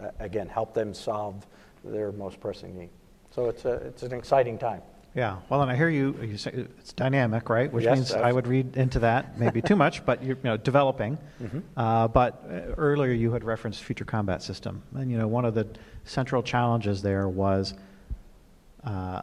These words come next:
Speaker 2: was the engagement between the Army and industry on the decision-making that was happening about priority setting, about trade-offs. And,
Speaker 1: Mm-hmm.
Speaker 2: uh, do you see an emerging structure within Army Futures Command that can kind of do that which maybe didn't always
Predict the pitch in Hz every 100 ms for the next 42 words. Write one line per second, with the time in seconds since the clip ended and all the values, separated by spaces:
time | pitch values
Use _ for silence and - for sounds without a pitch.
0 | - 127 117 113 107 107 120 123 117 110
1 | - 135 127 113 117 113 104 107 - 110
2 | 110 110 117 110 - 95 95 95 - -
3 | - _ - 110 110 107 104 113 - 147
4 | 131 117 117 107 101 - 113 - 117 107
5 | 104 104 - 110 104 101 104 110 104 101
6 | 107 - - 104 95 90 87 - 101 98
7 | - - - - 120 104 104 101 107 120
8 | 127 - 127 120 110 120 117 107 - 135
9 | 123 - 101 101 104 104 101 101 98 117
10 | 110 98 - 117 110 101 107 107 101 104
11 | 101 - 101 117 101 98 - - - -
12 | - 117 131 131 123 127 123 113 - 117
13 | 117 117 107 107 - - - 127 120 123
14 | - - - 117 113 107 107